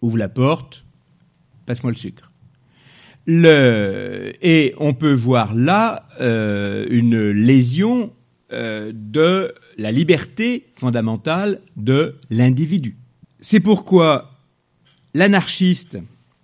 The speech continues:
à la différence, par exemple, du marxiste, et c'est ce qui va entraîner entre les deux cousins tant d'affrontements et très sanglants, euh, le, c'est pourquoi l'anarchiste, à la différence du marxiste, ne s'intéressera pas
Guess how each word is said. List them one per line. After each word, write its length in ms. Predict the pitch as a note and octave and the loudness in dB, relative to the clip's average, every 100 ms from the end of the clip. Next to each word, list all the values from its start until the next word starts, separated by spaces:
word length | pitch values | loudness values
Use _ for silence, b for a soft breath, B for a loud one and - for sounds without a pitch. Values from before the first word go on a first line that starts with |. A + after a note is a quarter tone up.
| - _ | -20 _
à 80 | E3 | 0
la 120 | F#3 | 2
différence, 640 | G3+ F#3 F#3 F3 F3+ - | 0 0 0 0 -2 -4
par 140 | A#2 A#2+ | -6 -4
exemple, 320 | B2+ E3 C3 | -2 -4 -2
du 100 | A2+ | -2
marxiste, 640 | B2+ C#3 - A3 F#3 - | -2 -4 -2 -2 -2 -6
et 60 | G#2+ | -8
c'est 180 | B2 | -6
ce 80 | A2+ | -8
qui 160 | - A#2 | -6 -4
va 460 | C3 C3 A2 F#2+ - | -2 0 -2 -4 -6
entraîner 580 | A#2 A#2+ B2 C#3 E3+ | -6 -4 -2 0 0
entre 360 | A2 F#2+ - A#2 | -2 -6 -8 -8
les 400 | G#2+ G#2+ G#2 G2 | -4 -4 -4 -6
deux 200 | F#2 B2+ | -2 -2
cousins 680 | B2+ B2 B2+ C#3+ C#3+ A2+ F#2 - _ | -2 -4 -4 -4 -4 -4 -8 -16 _
tant 440 | D#3+ D3 G#2+ - _ | -4 -2 -4 -10 _
d'affrontements 960 | - A2 G#2 C#3 C3 C3 C#3+ C3+ G2 - _ _ _ _ _ _ | -14 -12 -10 -8 -6 -6 -6 -6 -6 -12 _ _ _ _ _ _
et 140 | B2+ B2 | -8 -8
très 220 | - A#2 | -8 -8
sanglants, 460 | - C3+ G3 C3 - _ _ b b b b b b b b - | -4 -4 -4 -6 -10 _ _ b b b b b b b b -10
euh, 600 | D3 C3+ B2+ A2 G#2 G#2+ G#2+ | 0 2 2 2 -2 -6 -6
le, 920 | C3 C3+ D3 C#3 B2 A2 G2+ G2+ G#2+ | -2 0 2 2 2 0 -4 -6 -10
c'est 220 | B2 - D3+ | -8 -4 -4
pourquoi 320 | D3 D3 D#3+ | -4 -4 -2
l'anarchiste, 640 | C3+ B2+ B2+ A3 A3 - | 0 -2 -2 -2 -2 -2
à 240 | C3+ A#2+ C3 | -6 -4 -4
la 80 | C3+ | -4
différence 460 | D3 D#3+ C#3+ C#3+ | -4 -6 -4 -4
du 100 | A#2 | -4
marxiste, 680 | G#2+ G#2+ - F#3+ G#3 G3 - | -4 -6 -6 -4 -4 -4 -6
ne 220 | C3+ C#3 | -4 -4
s'intéressera 680 | C#3 F#3+ F#3+ F#3+ F#3+ - F3 | -4 -4 -4 -4 -4 -4 -6
pas 380 | - F3+ E3 | -2 -2 -2